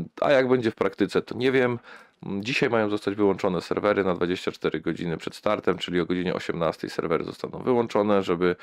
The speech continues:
przygotować start cyklu i, znaczy, tego refresh cyclu, czyli tego, tego wipe'a, tego eventu.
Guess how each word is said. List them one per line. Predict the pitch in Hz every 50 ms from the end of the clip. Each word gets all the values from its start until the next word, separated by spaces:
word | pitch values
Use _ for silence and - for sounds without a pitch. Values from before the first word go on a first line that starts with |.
| - - - - - -
przygotować | - 110 98 98 90 - - 85 82 80 80
start | - - - 85 82 80 - -
cyklu | - - - 110 107 - - 101 98 95 90 - - -
i, | 69 69 73 78 76 73 76 80 76 - - _ - - - - - - _ _
znaczy, | - 90 - - 95 - - _ _
tego | - - - - 80 80 - -
refresh | 87 - 104 101 - 107 95 87 -
cyclu, | - 92 87 87 85 - 85
czyli | - - 82 85 82
tego, | - - 80 - 78 76 73 73 76 73
tego | - 78 76 80
wipe'a, | 82 98 110 104 - - 92 85
tego | - 76 76 73
eventu. | 82 98 95 92 98 - 101 90 82